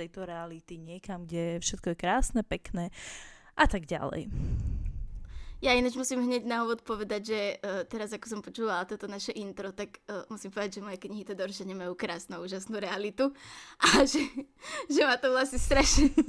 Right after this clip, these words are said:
Speaker 2: <laughs> strašne baví, že, že, že čo každý vyhľadáva, ale to som tak odbočila. E, každopádne, e, čaute, vítajte pri piatej epizóde, a, ktorá vychádza po strašne dlhej dobe a my to vieme, ale bohužiaľ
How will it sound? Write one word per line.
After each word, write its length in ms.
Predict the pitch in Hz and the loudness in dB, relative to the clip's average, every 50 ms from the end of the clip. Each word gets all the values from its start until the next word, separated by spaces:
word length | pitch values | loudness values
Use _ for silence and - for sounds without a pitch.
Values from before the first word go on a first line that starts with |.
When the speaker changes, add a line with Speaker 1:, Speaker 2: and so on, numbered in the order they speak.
| 339 - - | 8 8 8
Speaker 2:
<laughs> 340 | 285 - - 285 - - 269 | 8 10 10 10 10 8 6
strašne 400 | - - 370 370 - - 370 311 269 | 8 10 10 10 10 8 6 6 8
baví, 480 | 285 277 277 285 262 269 254 254 277 262 | 10 10 10 10 8 4 2 2 4 4
že, 80 | 262 233 233 220 - - | 4 2 2 -2 -4 -2
že, 120 | 262 269 254 208 - 247 247 | 0 0 0 0 0 -4 -4
že 40 | 262 | -4
čo 160 | 254 269 254 - | -4 -4 -4 0
každý 320 | 247 247 247 226 254 240 226 247 | 0 0 0 0 -2 -2 -2 0
vyhľadáva, 640 | 247 240 240 226 233 226 233 226 220 220 226 - | 0 0 2 2 4 4 4 4 4 2 0 0
ale 320 | - 240 226 220 214 214 214 - | 0 0 0 0 0 -2 -4 -4
to 80 | - 254 | -6 -8
som 240 | 233 - 240 220 214 | -4 -4 -4 -4 -2
tak 160 | - 214 208 - - | -4 -6 -4 -4 -4
odbočila. 480 | 214 196 196 226 - - 247 220 202 | -4 -2 -2 -2 2 2 2 2 2
E, 1120 | - 370 370 - - - - - - - - - - - - 247 247 240 240 240 240 233 240 233 | 0 -4 -10 -12 -16 -16 -16 -16 -16 -16 -16 -16 -16 -8 -2 2 4 4 4 4 4 2 4 6
každopádne, 800 | - 359 349 339 311 339 - 277 - - - 277 262 247 214 - | 6 6 8 8 8 12 12 12 12 12 8 2 2 2 0 -6
e, 500 | - 359 403 427 415 381 339 - - 254 240 226 226 226 220 214 220 208 | -12 -16 -16 -16 -16 -16 -12 -4 0 2 2 4 2 2 0 -2 -4 2
čaute, 400 | - 359 359 392 381 330 247 202 - | 4 6 6 6 4 2 0 0 0
vítajte 480 | 240 285 285 339 339 277 339 330 339 330 | -4 -2 0 0 0 2 2 2 2 0
pri 480 | 330 294 277 269 262 254 254 240 247 247 226 | 0 0 2 2 2 0 0 -2 -2 -4 -2
piatej 400 | - - 277 302 - 381 320 277 | 2 4 4 4 4 2 -2 -2
epizóde, 640 | - 285 269 247 254 247 226 233 240 254 269 277 - _ - | 0 -2 0 0 0 2 2 4 4 4 4 2 0 _ 6
a, 400 | 262 254 240 240 240 240 240 233 233 | 8 10 10 10 10 8 6 4 0
ktorá 320 | - - - - 277 254 254 | -4 -6 4 6 6 6 6
vychádza 400 | 233 240 233 269 226 233 202 - | 4 0 -2 -4 -4 -4 -8 -8
po 80 | 202 | -10
strašne 400 | 196 - - - 220 226 - - | -8 -6 -4 -4 -4 -4 -6 -6
dlhej 320 | 214 214 208 202 202 190 190 | -6 -4 -4 -4 -6 -6 -6
dobe 320 | 185 185 180 165 - - _ 208 | -6 -6 -6 -6 -8 -6 _ -2
a 240 | 208 196 190 - | -2 -2 -2 -6
my 240 | - - 214 220 214 196 196 | -8 -8 -6 -4 -6 -4 -4
to 80 | 220 | -4
vieme, 480 | 208 196 208 190 190 214 226 233 233 - - 185 | -2 0 0 0 0 0 0 0 -2 0 2 2
ale 240 | 208 208 214 208 | 4 4 4 2
bohužiaľ 640 | 208 196 247 254 233 233 220 233 214 208 214 202 208 | 2 4 6 6 6 4 2 0 0 0 0 -2 -4